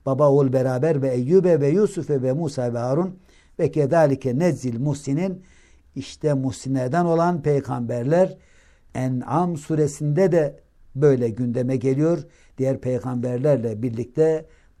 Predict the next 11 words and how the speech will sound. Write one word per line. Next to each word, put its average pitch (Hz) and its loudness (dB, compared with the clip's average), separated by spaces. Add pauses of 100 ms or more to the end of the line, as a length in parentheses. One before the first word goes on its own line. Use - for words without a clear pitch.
Davud 135 0 (480)
Aleyhisselam. 110 -8 (1080)
Ve 208 4 (480)
Enbiya 147 4
suresinde 156 2 (600)
Davud 170 6
Aleyhisselam'ın 156 2 (880)
oğlu 139 4
Süleyman 170 0
Aleyhisselam'la 147 0
birlikte 139 0